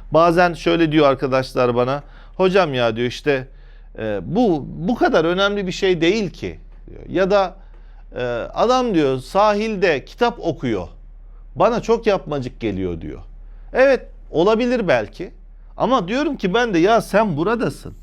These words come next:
Buralardayız. Buralarda olduğun için orayı anlamıyorsun henüz. Orayla ilgilenmiyorsun. Buraları aştıktan sonra belki sen de böyle olacaksın, sen de bundan keyif alacaksın." gibi bakıyoruz.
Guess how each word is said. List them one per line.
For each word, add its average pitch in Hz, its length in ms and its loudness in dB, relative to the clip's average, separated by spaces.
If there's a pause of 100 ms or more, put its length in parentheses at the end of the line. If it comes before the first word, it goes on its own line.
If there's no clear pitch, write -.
(840)
Buralardayız. 165 920 0
Buralarda 240 480 4
olduğun 208 320 2
için 196 180 -10
orayı 220 320 -2
anlamıyorsun 190 680 -6
henüz. 90 440 -10 (140)
Orayla 233 360 2
ilgilenmiyorsun. 151 960 -2 (440)
Buraları 254 480 4
aştıktan 214 640 0
sonra 214 320 -2
belki 240 320 2
sen 247 320 0
de 254 80 2
böyle 202 200 4
olacaksın, 127 540 -2
sen 208 260 0
de 233 100 6
bundan 160 280 0
keyif 117 260 -2
alacaksın." 101 560 -4 (420)
gibi 117 220 2
bakıyoruz. 85 600 -8